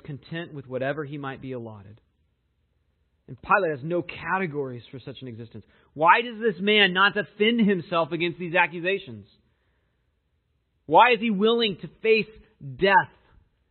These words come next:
in silence? Who would throw away everything that life has to offer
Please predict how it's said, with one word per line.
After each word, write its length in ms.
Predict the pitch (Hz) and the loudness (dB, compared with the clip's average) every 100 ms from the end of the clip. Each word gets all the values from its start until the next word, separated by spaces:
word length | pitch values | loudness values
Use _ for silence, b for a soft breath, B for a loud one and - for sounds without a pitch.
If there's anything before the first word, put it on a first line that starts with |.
| _ _ _ _ _ _ _ _ _ _ _ _ _ _ - | _ _ _ _ _ _ _ _ _ _ _ _ _ _ -16
in 140 | 131 113 | -16 -14
silence? 400 | - 170 147 104 _ _ _ _ _ _ _ _ _ _ _ _ _ _ _ _ _ _ _ 107 | -12 -10 -10 -14 _ _ _ _ _ _ _ _ _ _ _ _ _ _ _ _ _ _ _ -8
Who 280 | 156 262 285 | 0 0 0
would 140 | 277 - _ | -4 -8 _
throw 480 | 190 190 220 233 226 | -2 2 4 6 4
away 720 | 185 175 170 170 151 110 101 - _ _ | 4 -6 -6 -6 -8 -10 -16 -20 _ _
everything 560 | - 277 285 277 - 240 | 0 2 2 -2 -2 -6
that 100 | 220 | -4
life 260 | 208 220 214 | 2 2 2
has 240 | 190 220 202 | -6 -8 -8
to 60 | |
offer 600 | - 208 214 - 139 101 | -2 2 2 0 -12 -12